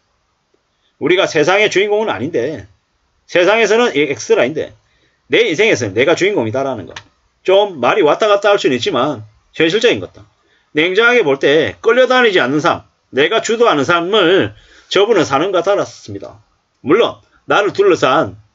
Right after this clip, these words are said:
모든 것들을 내가 주도할 수 없죠. 내가 끌고 갈 수 없습니다. 다만 내 생각, 내 하고 싶어하는 일, 나의 시간은 적어도 내가 주도권을 가지고 나아가고 싶다라는 게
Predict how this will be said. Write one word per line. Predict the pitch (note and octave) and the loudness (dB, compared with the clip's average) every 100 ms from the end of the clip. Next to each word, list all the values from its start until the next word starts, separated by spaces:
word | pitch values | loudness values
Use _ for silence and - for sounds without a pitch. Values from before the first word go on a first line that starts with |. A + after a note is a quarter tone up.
| _ _ | _ _
모든 | C#3 A#3 A3+ | 0 2 2
것들을 | D3 - D3+ F3 | 0 2 2 2
내가 | B2 A2 D3 G2 - | 2 2 0 -4 -8
주도할 | C#3+ C#3+ E3 | -2 0 0
수 | D3 | -2
없죠. | G#2 C3 E2+ _ _ _ _ - | -6 -8 -12 _ _ _ _ -6
내가 | A2+ D#3+ | -4 0
끌고 | G#3 G3 | 0 2
갈 | G#3+ | 2
수 | F3 | 0
없습니다. | G2+ D3+ F3 - - _ _ _ _ - | -4 -6 -6 -8 -16 _ _ _ _ -12
다만 | G2 C3 D#3 A#2 _ _ _ _ | -4 -2 -2 -4 _ _ _ _
내 | F#2+ G#2+ | -4 -2
생각, | D3+ G#3 B3+ - _ _ _ - _ - | -2 -2 -6 -8 _ _ _ -20 _ -4
내 | D#3 G3+ | 0 0
하고 | E3+ - C#3+ F3+ | -2 -4 -4 -4
싶어하는 | B3 F3 C#3 G#2 | -2 0 0 0
일, | D#3 - _ _ _ _ | -2 -4 _ _ _ _
나의 | B2+ G3 F#3 | -2 0 0
시간은 | - C4 C#3 C#3+ A#3+ A3 | 0 0 -2 -2 -8 -12
적어도 | - G2+ C#3+ E3 D3+ C#3+ F#2 | -8 -4 -2 0 2 2 0
내가 | G#2 A#2+ F3 | 0 0 0
주도권을 | F3 F#3 F#3 E3 | -2 -4 -4 -2
가지고 | D#3+ E3 B2 F#2 F#2 _ _ _ _ _ _ _ _ - | -2 -4 -8 -10 -14 _ _ _ _ _ _ _ _ -10
나아가고 | - F#3 C3+ B2 | 0 2 2 2
싶다라는 | G3+ G#3+ A#2 D#3 C3 | 0 -4 -2 -2 -6
게 | - - | -12 -18